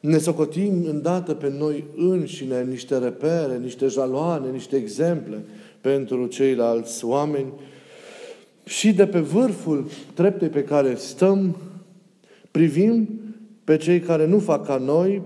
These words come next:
pe, privim pe cei care nu cunosc așa cum cunoaștem noi, probabil, anumite lucruri, anumite rânduieli, și privim,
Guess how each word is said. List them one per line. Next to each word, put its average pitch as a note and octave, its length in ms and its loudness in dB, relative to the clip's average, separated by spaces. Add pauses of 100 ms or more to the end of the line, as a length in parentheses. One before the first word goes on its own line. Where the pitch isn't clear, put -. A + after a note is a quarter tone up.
pe, C#3+ 120 0 (540)
privim C#3 460 0
pe D3+ 140 -2
cei E3 200 0
care D3 300 -2 (260)
nu E3 260 4
cunosc E3 600 0
așa D3 220 0
cum D3 200 -6
cunoaștem C#3 540 0
noi, D3 340 2
probabil, A#2 460 -2
anumite A2+ 380 -2
lucruri, B2 400 -2
anumite A#2+ 320 -4
rânduieli, A2+ 540 0 (320)
și F3 180 -2
privim, G3 520 2